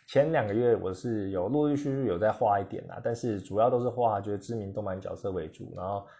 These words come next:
Tina 就是，呃，偶尔画一下。那五月呢，我想要多画一点。那一样呢，我作品一样是高，呃，八张高解析的，就是色情作品。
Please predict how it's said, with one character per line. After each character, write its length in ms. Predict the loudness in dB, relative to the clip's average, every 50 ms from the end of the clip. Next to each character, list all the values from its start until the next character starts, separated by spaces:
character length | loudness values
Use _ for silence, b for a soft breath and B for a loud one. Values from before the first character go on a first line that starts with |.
| B B B
Tina 300 | -6 -4 -2 -2 -2 -2
就 80 | -2
是， 420 | -4 -4 -4 -4 -4 -4 -6 -10 -8 -6
呃， 80 | -6 -6
偶 300 | -4 -4 0 2 2 2
尔 120 | 2 0
画 300 | 0 0 0 0 0 0
一 40 | -4
下。 220 | -8 -10 -10 -10 -10 -8
那 140 | -6 -6 -4
五 220 | -4 -4 -4 -2
月 80 | -2 -2
呢， 120 | -2 -4
我 60 | -6 -6
想 160 | -6 -6 -6
要 60 | -8
多 220 | -8 -8 -8 -6
画 240 | -2 -2 0 0 -2
一 20 | -4
点。 160 | -6 -10 -16 -18 b b b b b b b b
那 160 | 0 0 0 0
一 120 | 0 2
样 200 | 4 4 4 4
呢， 180 | 2 0 0 -2 -6 -12 _ _ _ _ _ _ _ _ _ _ _ -20 -20 -20 -20 -20 _ _ _ _ _ _ _ _ _ _
我 140 | 0 0 0
作 120 | 2 0
品 180 | 0 0 0 2
一 20 |
样 180 | 2 2 2 2
是 100 | 0 0
高， 260 | 2 2 2 2 2 -2
呃， 240 | -4 -4 -2 -2 0
八 200 | 4 6 6 6
张 240 | 6 2 -2 -2 0
高 180 | 2 4 4
解 220 | 2 2 -2 -4 -4
析 200 | -4 -6 -6 -4
的， 140 | -4 -4 -2
就 120 | -2 -2
是 120 | -2 -4
色 160 | -4 -2 -4 -4
情 180 | -4 -4 -8 -6
作 160 | -6 -6 -6
品。 180 | -6 -10 -16